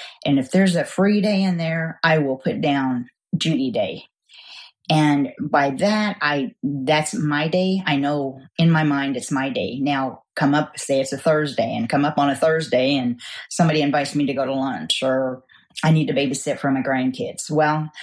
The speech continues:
I have that as my day, and I s-, choose to go to lunch with my friends, or I choose to, to babysit my grandkids, but it still was considered my day. What I do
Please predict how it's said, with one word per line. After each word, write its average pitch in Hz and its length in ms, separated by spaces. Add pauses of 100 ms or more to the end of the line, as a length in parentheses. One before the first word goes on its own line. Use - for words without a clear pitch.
(360)
I - 60
have 220 280
that 180 180
as 165 240
my 202 160
day, 160 460 (540)
and 135 520 (320)
I 165 380
s-, - 340 (500)
choose 165 440
to 135 400 (140)
go 175 160
to 151 100
lunch 131 220
with 131 120
my 131 60
friends, 131 500
or 143 240
I 131 80
choose 151 420
to, 123 160 (220)
to - 100
babysit 135 460
my 131 100
grandkids, 131 560
but 139 140
it - 80
still 143 420
was 127 600
considered 131 500
my 139 280
day. 120 360 (640)
What 175 300
I 190 160
do 156 480